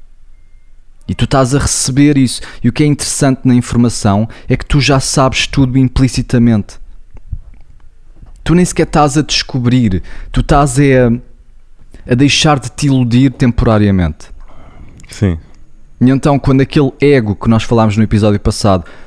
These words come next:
Speaker 1: vai de férias, toda aquela informação que tu tens no teu A D N, que tu tens naqueles anos e anos de evolução, vem ao de cima. Quando aquele organizador sai,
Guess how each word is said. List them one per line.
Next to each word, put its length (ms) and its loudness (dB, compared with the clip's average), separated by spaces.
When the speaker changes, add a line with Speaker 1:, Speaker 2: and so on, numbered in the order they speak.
Speaker 1:
vai 260 0
de 120 -6
férias, 680 -2
toda 200 2
aquela 240 2
informação 460 0
que 80 -6
tu 120 0
tens 400 2
no 100 0
teu 180 2
A 80 4
D 140 2
N, 180 2
que 60 -18
tu 100 -2
tens 380 0
naqueles 400 0
anos 380 2
e 180 4
anos 300 2
de 120 2
evolução, 720 0
vem 280 0
ao 120 0
de 80 -10
cima. 400 0
Quando 160 2
aquele 220 2
organizador 720 2
sai, 440 0